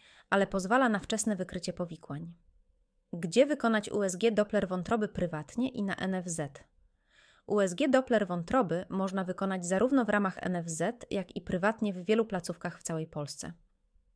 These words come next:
Dzięki serwisowi kliniki kropka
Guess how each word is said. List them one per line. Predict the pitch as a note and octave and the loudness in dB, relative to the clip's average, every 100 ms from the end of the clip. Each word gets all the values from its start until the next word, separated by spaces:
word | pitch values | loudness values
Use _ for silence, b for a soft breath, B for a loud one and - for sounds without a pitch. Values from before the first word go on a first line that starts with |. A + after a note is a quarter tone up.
| _ _ _ _ - | _ _ _ _ -4
Dzięki | G3 G3 G3 | -2 -2 -2
serwisowi | G3 F3+ F#3 C4+ C4 | -4 -4 0 0 0
kliniki | - A3+ G#3 F#3 | 0 0 -2 -6
kropka | - F#3 - F#3 | -4 -4 -4 -6